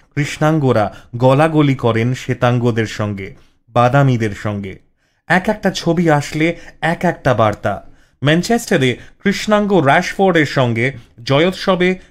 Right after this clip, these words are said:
শ্বেতাঙ্গ দে খেয়া, এটা এক ধরনের বার্তা। লিভারপুলের ফরওয়ার্ড লাইনে মিশরের সালা, ব্রাজিলের ফিরমিনো,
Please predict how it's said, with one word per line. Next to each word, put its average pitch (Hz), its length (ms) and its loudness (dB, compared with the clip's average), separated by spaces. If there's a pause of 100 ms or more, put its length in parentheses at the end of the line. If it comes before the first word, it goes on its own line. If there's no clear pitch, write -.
শ্বেতাঙ্গ 180 680 2 (200)
দে 135 300 2
খেয়া, 123 580 -2 (300)
এটা 202 260 2
এক 156 280 0
ধরনের 143 500 4 (220)
বার্তা। 110 800 0 (460)
লিভারপুলের 226 600 2
ফরওয়ার্ড 165 500 0
লাইনে 120 440 0 (280)
মিশরের 175 500 0
সালা, 139 540 2 (260)
ব্রাজিলের 151 560 2
ফিরমিনো, 160 680 2